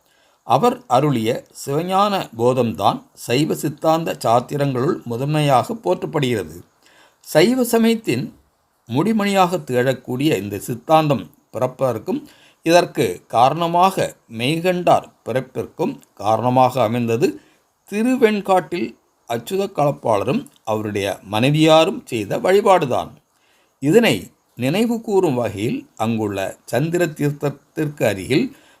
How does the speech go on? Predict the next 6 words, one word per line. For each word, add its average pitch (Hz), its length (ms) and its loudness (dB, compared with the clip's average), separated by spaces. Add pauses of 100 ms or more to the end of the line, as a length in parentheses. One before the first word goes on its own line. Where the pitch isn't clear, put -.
மெய்கண்டாரின் 156 800 2
ஆலயம் 127 560 2 (100)
தற்போதும் 131 580 -4
காணப்படுகின்றது. 143 800 0 (600)
அந்த 147 320 0
வகையில் 117 600 -2